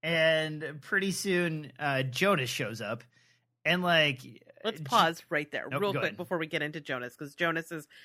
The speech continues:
Speaker 2: uh, coming really quickly. I just wanna step back and talk a little bit about, uh, Cuthbert's weapon.
Speaker 1: The
Speaker 2: So,
Speaker 1: slingshot?
Speaker 2: yeah, he's
Speaker 1: With
Speaker 2: literally brought a slingshot to a knife fight. <laughs>
Speaker 1: Well, to a gunfight,
Speaker 2: Or, that's,
Speaker 1: actually.
Speaker 2: I'm sorry, to a gunfight. Correct. You're correct.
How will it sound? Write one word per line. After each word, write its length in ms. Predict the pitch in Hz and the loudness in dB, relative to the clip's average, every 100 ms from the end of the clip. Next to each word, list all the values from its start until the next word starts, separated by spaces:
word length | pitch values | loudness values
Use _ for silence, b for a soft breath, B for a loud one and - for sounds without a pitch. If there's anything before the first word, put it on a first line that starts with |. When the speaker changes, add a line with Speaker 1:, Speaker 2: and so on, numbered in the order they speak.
| B B | B B
Speaker 2:
uh, 180 | 165 160 | 0 0
coming 560 | 160 240 185 170 170 190 | 0 -4 -4 -4 -10 -6
really 220 | 302 311 | -4 -2
quickly. 240 | 302 294 196 | -4 2 4
I 80 | |
just 120 | 190 302 | 4 2
wanna 140 | 277 | -2
step 280 | - 202 190 | 2 2 4
back 220 | 180 175 | 4 2
and 80 | 202 | 0
talk 220 | 160 160 | -2 -2
a 60 | 151 | -6
little 380 | 156 156 165 | -8 -4 -4
bit 160 | 175 170 | -2 -2
about, 420 | 170 156 151 - _ 160 | 0 2 0 -2 _ -6
uh, 260 | 151 - - - | -4 -4 -8 -14
Cuthbert's 540 | - 151 - 160 131 | -12 -10 -4 -4 -4
weapon. 480 | 147 143 - 285 370 - _ _ _ _ _ _ _ - 240 | -4 -4 -2 -4 -4 -10 _ _ _ _ _ _ _ -4 2
Speaker 1:
The 80 | |
Speaker 2:
So, 80 | 226 | 4
Speaker 1:
slingshot? 400 | 214 190 175 208 _ - | 4 4 2 0 _ -6
Speaker 2:
yeah, 200 | 226 233 - | 2 2 4
he's 200 | 285 247 | 0 2
Speaker 1:
With 80 | 247 | 6
Speaker 2:
literally 380 | 262 269 269 | 8 10 6
brought 360 | 269 208 190 - | 4 8 8 8
a 100 | 170 170 | 2 -8
slingshot 640 | - 185 175 - 160 - | -6 -4 -4 0 0 0
to 120 | 165 | -4
a 40 | 135 | -6
knife 200 | 127 147 | -6 -8
fight. 500 | - - 170 - - _ - | -12 -14 -14 -14 -20 _ -10
<laughs> 280 | - 233 226 | -8 -4 0
Speaker 1:
Well, 140 | 147 | 0
to 160 | 135 160 | 4 4
a 60 | 127 | 4
gunfight, 480 | 147 220 135 113 | 4 4 2 2
Speaker 2:
Or, 100 | - | 4
that's, 100 | 233 | 6
Speaker 1:
actually. 240 | 240 240 339 | 8 8 6
Speaker 2:
I'm 60 | |
sorry, 180 | 220 175 | 4 2
to 140 | 247 202 | 4 2
a 60 | |
gunfight. 520 | 190 175 170 143 - | 4 4 4 2 2
Correct. 400 | - 220 190 180 220 | 0 8 8 6 -4
You're 160 | 196 | -4
correct. 380 | 190 196 143 - | 0 0 0 -2